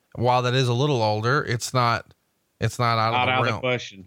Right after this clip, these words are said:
Speaker 1: Exactly. I mean, a lot of guys, you know, have their best years in their forties. What say you? Is there still a chance, you think?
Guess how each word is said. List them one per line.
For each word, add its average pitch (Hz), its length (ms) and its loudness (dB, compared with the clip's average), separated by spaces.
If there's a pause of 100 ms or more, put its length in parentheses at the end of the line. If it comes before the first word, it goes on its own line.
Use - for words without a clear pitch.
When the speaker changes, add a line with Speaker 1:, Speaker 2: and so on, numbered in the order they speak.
Speaker 1:
Exactly. 131 680 -2
I - 20 -4
mean, 131 140 2
a 127 60 2
lot 143 260 2
of 131 80 -8
guys, 117 580 0 (480)
you 120 80 0
know, 107 80 2
have 117 240 0
their 113 140 2
best 110 320 0
years 170 240 2
in 113 100 0
their 104 140 -2
forties. 110 800 -2 (300)
What 170 200 0
say 190 160 2
you? 185 260 0
Is 104 120 0
there 120 100 2
still 139 220 2
a 123 40 0
chance, 151 400 0
you 180 80 -4
think? - 440 -6